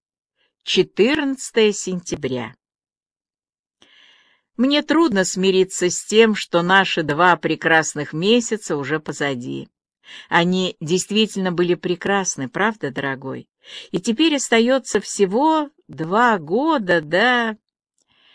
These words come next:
Несколько абзацев опущено.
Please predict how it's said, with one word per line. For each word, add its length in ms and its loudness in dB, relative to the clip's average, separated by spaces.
Несколько 800 -2
абзацев 1120 -2
опущено. 920 -4